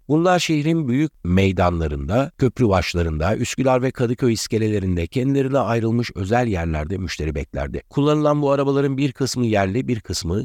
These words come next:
ithal malıydı. On dokuzuncu asrın sonlarında kira arabalarının kullanılış alanlarında bir yenisi daha eklendi. Araba piyasaları. Özellikle Ramazan ve Kandil akşamları direkler arası,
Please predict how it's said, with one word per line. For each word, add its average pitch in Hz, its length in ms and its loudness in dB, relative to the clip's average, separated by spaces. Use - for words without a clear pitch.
ithal 80 300 -8
malıydı. 92 360 -6
On 208 220 6
dokuzuncu 175 460 4
asrın 147 280 0
sonlarında 92 680 -4
kira 123 260 0
arabalarının 151 800 0
kullanılış 139 540 0
alanlarında 127 840 0
bir 139 220 0
yenisi 123 420 0
daha 104 220 0
eklendi. 73 600 -4
Araba 87 480 -2
piyasaları. 69 720 -6
Özellikle 139 440 2
Ramazan 123 380 2
ve 131 100 0
Kandil 98 420 -2
akşamları 123 640 -4
direkler 90 420 -2
arası, 110 480 -2